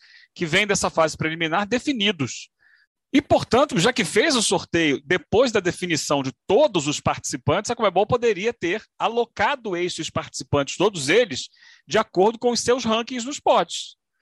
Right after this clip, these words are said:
Porque nós temos entre eles Estudiantes e Olímpia, que são duas potências do futebol sul-americano,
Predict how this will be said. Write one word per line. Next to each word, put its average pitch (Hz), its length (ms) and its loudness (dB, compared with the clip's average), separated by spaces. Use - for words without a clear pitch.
Porque - 160 0
nós 170 200 -2
temos 156 280 0
entre 165 280 -2
eles 127 260 0
Estudiantes 147 760 -2
e 139 60 -2
Olímpia, 147 460 -2
que - 60 -12
são 143 120 -6
duas 135 220 -2
potências 139 480 -4
do 123 80 -8
futebol 123 360 -4
sul-americano, 131 800 0